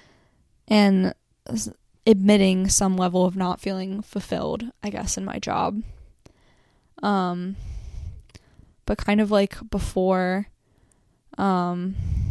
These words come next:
when I wasn't, you know, kind of taking action on the intuition, um, the universe threw a big boulder, um,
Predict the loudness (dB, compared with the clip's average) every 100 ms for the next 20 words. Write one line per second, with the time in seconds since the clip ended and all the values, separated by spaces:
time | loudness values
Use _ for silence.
0 | -4 -6 -10 -2 2 2 2 0 0 0
1 | 0 0 -2 -2 -4 -6 -6 -4 -2 -2
2 | -4 -2 -2 0 -2 -2 -4 -6 -8 -6
3 | -8 -10 -20 _ _ _ _ -8 -4 -2
4 | -2 -2 0 0 -2 -4 -4 -6 -10 -16
5 | -20 _ -6 -4 -6 -8 -8 -6 -6 -4
6 | -4 -4 -2 0 -2 -6 -14 _ _ _
7 | -20 -20 _ _ -20 -20 -8 -2 0 0
8 | 0 -2 -4 -6 -6 -4 -2 -4 -6 -8
9 | 0 0 2 0 -2 -4 -10 -20 -20 -8
10 | 0 2 2 -2 -4